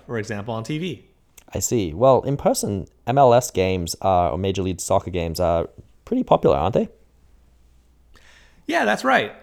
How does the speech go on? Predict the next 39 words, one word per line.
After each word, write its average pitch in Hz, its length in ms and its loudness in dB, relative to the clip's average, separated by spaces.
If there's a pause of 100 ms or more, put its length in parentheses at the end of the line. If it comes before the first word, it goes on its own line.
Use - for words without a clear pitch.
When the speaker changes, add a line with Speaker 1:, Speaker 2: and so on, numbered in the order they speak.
(160)
Speaker 1:
M 214 100 -4
L 190 140 2
S 180 240 -2
soccer 143 320 -2
games 92 340 -8
had 110 180 -4
average 120 400 -4
attendance 185 500 -6
of 101 100 -8
nearly 135 340 -4
nineteen 208 500 -8
thousand 190 400 -2
last 92 220 -8
season. 95 420 -10 (460)
Um, 117 400 -2
that's 370 180 -6
actually 202 240 -2
better 131 260 0
than 135 140 0
the 123 120 -8
M-, 127 280 -6
N 185 160 -2
B 170 180 -2
A 170 180 -2
and 185 280 -8
the 113 100 -8
N 120 120 -6
H 123 180 -6
L. 113 260 -4 (300)
<clears throat> 170 300 0 (480)
Of 143 140 -6
course, 220 380 0
the 160 480 -6
M 202 120 0
L 170 140 4
S 156 220 0
has 123 340 -2
fewer 185 400 0
teams 113 500 -8